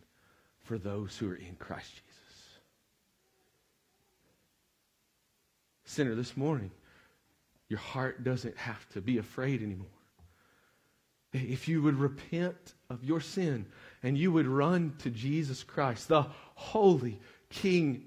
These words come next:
Jesus, who lived for you, who died in your place, bearing the wrath that you deserved,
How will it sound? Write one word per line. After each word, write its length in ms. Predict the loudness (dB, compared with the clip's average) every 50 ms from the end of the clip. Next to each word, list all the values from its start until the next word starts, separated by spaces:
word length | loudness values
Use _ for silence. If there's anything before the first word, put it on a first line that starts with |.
| -12 -14
Jesus, 840 | -8 -2 2 4 4 4 2 0 -6 -12 -16 -18 -18 -16 -16 -18 -20 -20 _ _ _ _ _ _ _ _ _
who 180 | -2 0 2 2
lived 380 | 4 8 10 10 10 10 8
for 100 | 4 0
you, 240 | 0 0 -2 -4 -6 -8 -14 -18 -8
who 200 | -4 -2 -2 -2
died 520 | -2 -4 -4 -2 0 2 4 4 4 4
in 80 | 4 4
your 140 | 4 4 4
place, 360 | 4 2 2 2 2 0 -2
bearing 520 | -2 0 2 4 6 6 6 6 6 4
the 100 | 4 4
wrath 360 | 4 6 6 6 6 4 4
that 140 | 0 -2 -2
you 160 | 0 0 2
deserved, 640 | 4 2 2 2 2 2 4 4 4 4 2 -2 -8